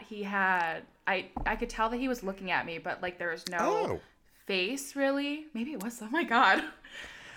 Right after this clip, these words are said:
Speaker 2: Girl, that is sounding very <laughs> Slender Man.
Speaker 1: And so I just remember laying in my bed, just, like, looking at him, and then I just, like, shut my eyes and was like, "Go to bed, go to bed, go to bed."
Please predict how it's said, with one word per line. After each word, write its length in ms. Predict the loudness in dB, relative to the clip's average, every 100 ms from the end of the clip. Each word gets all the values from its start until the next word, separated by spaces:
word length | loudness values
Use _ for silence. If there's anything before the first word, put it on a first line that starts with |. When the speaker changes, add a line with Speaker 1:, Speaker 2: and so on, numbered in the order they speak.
| 8
Speaker 2:
Girl, 240 | 12 12
that 200 | 12 12
is 140 | 12 12
sounding 520 | 12 12 12 12 12
very 480 | 10 12 12 12 12
<laughs> 0 |
Slender 880 | 10 8 8 8 10 10 10 10 10
Man. 400 | 12 10 10 10
Speaker 1:
And 240 | 8 6
so 480 | 6 6 10 10 10
I 180 | 8 6
just 220 | 4 4
remember 420 | 4 6 6 6
laying 340 | 6 6 6 6
in 80 | 6
my 180 | 4
bed, 360 | 4 4 4 4
just, 180 | -2 0
like, 220 | 0 2
looking 360 | -2 -2 0 2
at 120 | 4
him, 240 | 4 6
and 120 | 6 4
then 80 |
I 80 | 2
just, 140 | 2 -2
like, 100 | -2
shut 320 | 2 4 4
my 160 | 4 4
eyes 380 | 6 6 6 2
and 80 |
was 180 | -2 0
like, 240 | 4 4 4
"Go 80 |
to 60 | 4
bed, 160 | 4 4
go 80 |
to 60 | 4
bed, 160 | 4 2
go 80 |
to 60 | 4
bed." 280 | 4 4